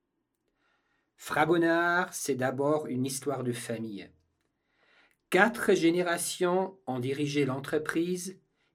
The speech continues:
et seulement des hommes ont été directeurs. Mais aujourd'hui,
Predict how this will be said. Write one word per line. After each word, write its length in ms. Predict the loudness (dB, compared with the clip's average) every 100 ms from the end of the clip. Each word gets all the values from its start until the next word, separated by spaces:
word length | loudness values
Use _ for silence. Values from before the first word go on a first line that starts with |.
| _
et 200 | -4 -4
seulement 760 | -6 -4 0 4 6 6 4 4
des 280 | 4 4 4
hommes 340 | 4 2 0 -6
ont 160 | -4 0
été 280 | 0 0 0
directeurs. 760 | 0 -6 -6 -8 -10 -10 -18 _ _ _ _ _ _ _ _ _ _ _ _
Mais 520 | -14 -12 -10 -10 -10
aujourd'hui, 760 | -10 -12 -8 -2 4 4 2